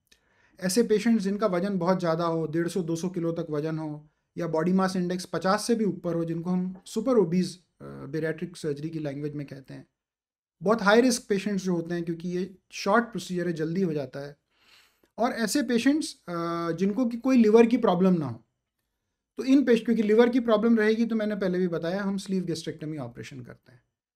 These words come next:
तो ये तीन प्रकार के ऑपरेशन हैं, अ, जिनके बारे में मैंने आज आपसे चर्चा करी कि कौन सा ऑपरेशन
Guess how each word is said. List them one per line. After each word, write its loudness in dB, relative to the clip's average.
तो 0
ये 2
तीन 4
प्रकार 2
के -4
ऑपरेशन -2
हैं, -8
अ, -12
जिनके -2
बारे 0
में 2
मैंने 2
आज 0
आपसे -6
चर्चा -6
करी -8
कि -8
कौन -4
सा 0
ऑपरेशन -2